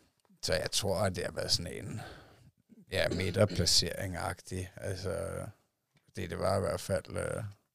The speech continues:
jeg synes ikke, at jeg husker, at der var nogen, der løb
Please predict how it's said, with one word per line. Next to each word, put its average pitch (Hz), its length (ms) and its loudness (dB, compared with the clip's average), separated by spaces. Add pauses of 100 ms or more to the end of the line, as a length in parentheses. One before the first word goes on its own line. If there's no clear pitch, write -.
(1120)
jeg 95 120 0
synes 95 240 -2
ikke, - 420 -6
at 98 160 -4
jeg - 80 -8
husker, - 400 -4
at - 160 -6
der 101 60 0
var 92 140 -2
nogen, 95 360 -4
der 98 140 0
løb 92 360 -6